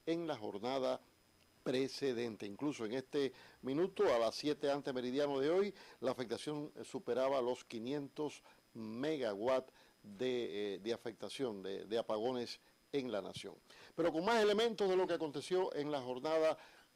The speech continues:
precedente, en las últimas veinticuatro horas, y muy importante, lo que se ha calculado, estimado acá en la madrugada, en el Despacho Nacional de Cargas para este día, con esos detalles, eh, los trae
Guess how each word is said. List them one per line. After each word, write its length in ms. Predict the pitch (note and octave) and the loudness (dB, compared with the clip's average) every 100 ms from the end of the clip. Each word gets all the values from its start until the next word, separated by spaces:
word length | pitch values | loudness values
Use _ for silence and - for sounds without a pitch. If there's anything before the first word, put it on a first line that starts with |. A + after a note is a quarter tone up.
| _ | _
precedente, 640 | E3 D#3+ - D3 D#3+ C#3+ B2 | 0 0 2 2 2 2 0
en 60 | |
las 160 | A2+ A2 | -2 -2
últimas 340 | D3+ C#3 C#3 B2+ | -4 -4 -4 -2
veinticuatro 500 | B2 B2+ C#3 C3 D3 | -4 -2 -2 0 2
horas, 260 | C#3 - - | 2 0 -6
y 140 | D#3 | -4
muy 220 | D#3 G3+ G3 | 0 2 2
importante, 640 | D3+ D3+ B2 B2+ G2 G2+ - - - - - | 2 0 0 -2 -2 -8 -12 -20 -20 -18 -2
lo 160 | D#3+ | 0
que 100 | D#3 | 0
se 180 | F#3 G#3+ | 0 2
ha 60 | G#3+ | 2
calculado, 840 | G#3+ E3+ - C3 C#3+ F3 D#3+ D#3 | 2 2 0 2 4 6 6 6
estimado 500 | B2 - A#2+ C#3+ E3 | 2 -2 -2 2 4
acá 240 | C#3+ B2 D3+ | 4 4 2
en 80 | D3+ | 4
la 100 | C3 | 2
madrugada, 680 | A#2+ A2+ A2+ C3+ C3+ A#2+ - - - | 2 2 4 4 4 2 -2 -20 -4
en 200 | C3 C3+ | 0 2
el 140 | C3 | 2
Despacho 520 | B2 A#2+ - E3+ E3 D#3 | 0 -2 0 -2 0 -2
Nacional 500 | C#3 - A#2+ C#3+ B2+ | -2 -2 -2 0 0
de 140 | A#2 | 0
Cargas 500 | D#3 D#3 A#2+ B2+ - - - - | 2 2 4 0 -2 -14 -20 -4
para 280 | C#3 C3+ B2+ | 2 4 4
este 300 | E3 - D3 | 2 2 2
día, 300 | D3 C3+ A2+ | 4 4 2
con 180 | - C#3 | -2 -4
esos 280 | D#3+ E3+ C#3 | -4 -2 0
detalles, 560 | B2 C#3+ B2 A2+ - - - - | 2 2 2 0 -6 -14 -20 -8
eh, 200 | A#2 A#2 | -2 0
los 280 | G#2+ G#2+ A2 | 0 -2 -2
trae 400 | D3+ E3 F3+ F3 | 2 4 4 2